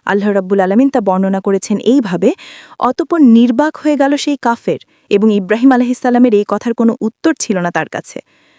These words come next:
নমরুদ যখন বুঝতে পারল এই যুবকের সাথে বেশি তর্ক বিতর্ক করলে তার খোদাইত্বের দাবি হুমকির মুখে পড়ে যাবে,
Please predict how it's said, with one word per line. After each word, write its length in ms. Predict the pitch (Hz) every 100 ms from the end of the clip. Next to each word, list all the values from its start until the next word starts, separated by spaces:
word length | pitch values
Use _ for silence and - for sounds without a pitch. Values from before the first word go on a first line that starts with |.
| _ _ _
নমরুদ 340 | 240 262 285 349
যখন 300 | 359 - 349
বুঝতে 280 | 262 - 294
পারল 240 | 294 294 311
এই 140 | 269
যুবকের 360 | 190 196 226 262
সাথে 260 | 277 294
বেশি 320 | 208 190 -
তর্ক 280 | 370 269 247
বিতর্ক 340 | 233 220 190 190
করলে 360 | 185 180 170 302 - - _
তার 160 | 226 220
খোদাইত্বের 600 | - 214 240 302 339 240
দাবি 260 | 196 196
হুমকির 380 | 226 285 320 349
মুখে 200 | 247 -
পড়ে 220 | 226 165
যাবে, 280 | 156 156 254